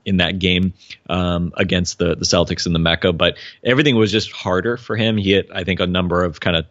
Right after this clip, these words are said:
tougher turnaround jump shots, and obviously shots that, that aren't gonna be there every night for him, aren't gonna go down every night. So, you know, again, just sort of seeing, you know, the Bucks, especially that starting five, they've obviously been extremely efficient, as we've been talking about. And,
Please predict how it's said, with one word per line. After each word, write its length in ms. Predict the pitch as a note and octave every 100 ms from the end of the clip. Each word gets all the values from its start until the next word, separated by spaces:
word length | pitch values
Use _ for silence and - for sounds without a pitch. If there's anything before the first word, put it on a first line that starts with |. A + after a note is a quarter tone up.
| _
tougher 320 | - - G2 E2+
turnaround 320 | F#2 F2+ E2
jump 240 | C3+ A#2+
shots, 360 | - G#2+ F#2+ F#2
and 140 | E2+ - - -
obviously 300 | A2 F#2 F#2
shots 320 | - F2 -
that, 220 | E2+ -
that 120 | F2
aren't 180 | F2 F2
gonna 140 | E2+ D2+
be 180 | E2+
there 200 | E2+ F2
every 240 | E2+ E2+ F2
night 220 | F2 E2+
for 120 | F2+
him, 140 | F2 D#2
aren't 160 | D#2+
gonna 140 | E2 D2+
go 160 | E2
down 180 | D#2 D#2+
every 220 | F2+ F2+
night. 200 | F2+ E2+
So, 140 | F#2 E2+ - - - -
you 80 |
know, 140 | C3 A#2
again, 300 | A#2 B2 A2+
just 120 | F#2+
sort 140 | A2+
of 60 | G2+
seeing, 380 | - G#2 G#2 G2+
you 100 | F#2+
know, 40 |
the 80 | F#2
Bucks, 300 | E2+ G2 -
especially 340 | - G2+ -
that 100 | F#2
starting 300 | - G2 F#2
five, 380 | F2+ F2+ F#2 F#2
they've 160 | F2+ F2+
obviously 640 | F2+ F#2 - F#2+ F2+ E2 _ _
been 280 | G2+ F#2 F2+ _ -
extremely 340 | - G#2 F#2+
efficient, 400 | F2 F#2 F#2 G2
as 200 | G2 F2+
we've 100 | E2+
been 120 | F2
talking 340 | E2 F2 - G#2
about. 300 | G#2+ A2+ F#2
And, 160 | F2